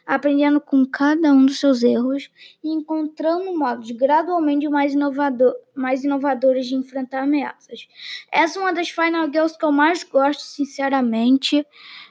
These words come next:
por um simples motivo.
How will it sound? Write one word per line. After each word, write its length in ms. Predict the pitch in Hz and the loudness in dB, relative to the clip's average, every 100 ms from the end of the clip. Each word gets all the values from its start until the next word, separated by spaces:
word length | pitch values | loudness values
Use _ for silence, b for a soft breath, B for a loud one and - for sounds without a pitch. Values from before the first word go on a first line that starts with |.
| B | B
por 240 | - 240 233 | 0 2 2
um 360 | 240 277 294 294 | 4 6 4 0
simples 720 | - - 226 240 240 - 247 | -12 -6 -2 -2 -2 -6 -2
motivo. 680 | 262 240 247 - 214 202 220 | 0 2 0 -4 -6 -8 -10